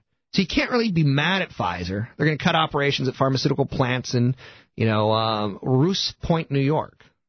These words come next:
That's hurts. Company plans to shut down injectable medicines plants in Carolina, in Puerto Rico, and in Ireland. Now, other shutdowns are some biotech plants in Schnobley, Ireland. So Ireland's just gonna hit hard here.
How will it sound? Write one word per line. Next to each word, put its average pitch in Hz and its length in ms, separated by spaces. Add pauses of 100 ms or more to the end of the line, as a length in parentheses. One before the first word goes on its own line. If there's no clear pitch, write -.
That's - 160
hurts. - 500 (640)
Company 170 240
plans 156 240
to - 60
shut 156 200
down 151 180
injectable 131 560
medicines 131 400
plants 131 320
in 135 80
Carolina, 131 560 (320)
in 95 140
Puerto 117 240
Rico, 131 640 (100)
and 110 160
in 117 140
Ireland. 120 460
Now, 135 220 (220)
other 180 200
shutdowns 170 520
are 139 60
some 123 200
biotech 139 460
plants 139 380
in 107 200
Schnobley, 135 840
Ireland. 135 480
So 143 200 (120)
Ireland's 175 340
just - 160
gonna 92 140
hit 98 160
hard - 400
here. 85 180